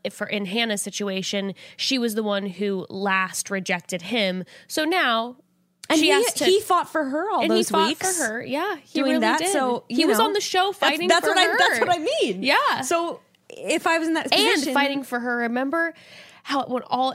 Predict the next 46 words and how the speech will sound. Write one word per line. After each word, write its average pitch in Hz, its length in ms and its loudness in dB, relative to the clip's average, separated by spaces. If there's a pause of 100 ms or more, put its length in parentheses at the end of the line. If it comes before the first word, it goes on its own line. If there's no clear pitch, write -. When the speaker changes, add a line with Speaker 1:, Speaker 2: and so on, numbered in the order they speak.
Speaker 1:
everything 269 300 -2
was 254 120 -2
going 226 220 -4
down 226 120 -2
with 214 120 -4
Luke 226 400 -4
and 233 100 -2
everyone 233 260 -2
was 226 120 -2
getting 214 260 -4
angry 220 360 -2
and 220 100 -2
wanting 214 160 -4
to 165 40 -6
punch 233 400 -6
him, 226 120 -4
and 202 120 -4
Peter 254 220 -4
was 240 160 -2
always 208 300 -2
the 226 100 -2
one 220 300 -2
who 277 140 -4
was, 214 140 -4
like, 214 200 -4
even 220 340 -4
keel 240 220 -2
and 233 100 0
just 226 120 -2
Speaker 2:
Yes. - 40 -4
Speaker 1:
like, 214 120 -2 (100)
"I 208 160 -2
only 208 260 0
have 208 160 -2
my 208 180 0
eyes 196 220 -2
on 208 100 -2
Speaker 2:
Yes. 180 160 0
Speaker 1:
Hannah," 208 220 0
and 214 160 -2
he 220 100 -4
was 220 180 -4
the 226 80 -2
one 196 200 -2
comforting 214 480 -4
her 196 320 -4